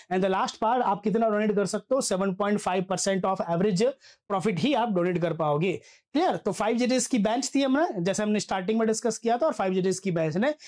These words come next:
ये जजमेंट दिया है। Few more important things are there related to this point,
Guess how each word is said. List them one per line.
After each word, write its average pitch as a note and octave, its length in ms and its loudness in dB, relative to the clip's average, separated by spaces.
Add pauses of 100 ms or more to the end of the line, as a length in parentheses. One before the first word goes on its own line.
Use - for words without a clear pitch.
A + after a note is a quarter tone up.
(200)
ये G3+ 120 2
जजमेंट D#3+ 380 0
दिया C#3 200 -6
है। - 100 -12 (300)
Few C#4+ 140 4
more D4+ 180 4
important D4 380 2
things C#4 240 2
are C#4+ 140 2
there C#4 220 2
related C4+ 280 0
to C4+ 40 0
this B3+ 180 0
point, D4 220 0